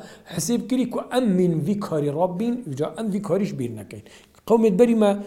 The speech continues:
هیو مکت کرد و پشتین گید بیرت کرد. و تنهون عن المنکر و تؤمنون بالله. اوه کار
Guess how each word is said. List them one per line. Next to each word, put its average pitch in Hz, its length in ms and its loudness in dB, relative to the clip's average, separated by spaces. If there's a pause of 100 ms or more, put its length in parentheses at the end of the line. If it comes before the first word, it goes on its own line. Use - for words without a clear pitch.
(240)
هیو 262 220 6
مکت 190 320 4
کرد 277 100 0
و 254 40 -2
پشتین 180 300 -4
گید 151 200 0
بیرت 220 240 2
کرد. - 200 -8 (880)
و 143 60 2
تنهون 135 460 -2
عن 120 160 -6
المنکر 120 520 -4 (200)
و 202 60 4
تؤمنون 131 680 -4
بالله. 107 300 -16 (520)
اوه 147 180 -10
کار 143 260 -6